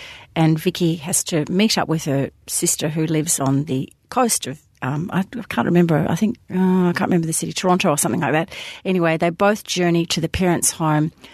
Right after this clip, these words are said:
to get things in order. And what they discover there is that their weird and extraordinarily cruel and mean mother has, for years without them knowing, kept their father in isolation,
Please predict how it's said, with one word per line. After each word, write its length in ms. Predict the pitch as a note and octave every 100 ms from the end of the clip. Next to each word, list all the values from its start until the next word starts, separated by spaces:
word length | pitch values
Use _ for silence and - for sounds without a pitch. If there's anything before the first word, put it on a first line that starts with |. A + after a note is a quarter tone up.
| - -
to 220 | F3+ D#3+
get 360 | - D#3 F3 -
things 280 | F#3 E3 D#3
in 100 | D3+
order. 300 | D3 C3+ - - - -
And 160 | E3+ F3+
what 160 | G#3
they 140 | G#3 F3
discover 560 | E3 - - D#3 E3
there 320 | D#3 D#3 D#3 -
is 200 | F#3+ E3+
that 220 | - -
their 300 | D3+ D3+ F#3+ _ _ -
weird 640 | E3 E3 E3+ G#3 G#3+ G#3+
and 120 | F3+
extraordinarily 880 | E3 - - - F#3+ F#3+ F3 E3 E3
cruel 420 | E3 - G3 F#3+
and 160 | E3+ D3+
mean 240 | D#3 D3+
mother 400 | D3 D#3 - - - - - - -
has, 420 | - F#3 F3+ E3+ - - _
for 180 | - F#3+
years 520 | F3+ G3+ G3+ D#3+ E3+
without 260 | E3+ D#3+
them 200 | - D#3+
knowing, 440 | D#3 D#3 D3 D#3+ G#3+ - - _ -
kept 380 | - F#3+ - F3
their 160 | E3+
father 600 | E3 - E3 E3 D#3+ E3+ -
in 180 | E3+ -
isolation, 880 | F3+ G3+ - D#3+ D3 D#3 E3+ G3+